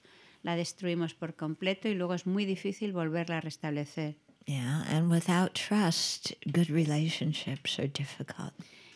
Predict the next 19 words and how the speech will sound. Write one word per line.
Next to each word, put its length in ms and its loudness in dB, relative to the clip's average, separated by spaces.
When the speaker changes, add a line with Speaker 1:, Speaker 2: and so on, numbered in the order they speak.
Speaker 1:
Y 260 2
Speaker 2:
Mm. 80 -2
Speaker 1:
cuando, 460 4
y 80 0
si 160 -4
no 100 0
hay 60 2
confianza, 460 -2
es 120 -8
muy 220 2
difícil 500 -2
una 180 0
relación. 540 -4
Speaker 2:
Okay, 520 -6
so 300 -2
this 280 0
is 140 0
something 760 4
that 300 0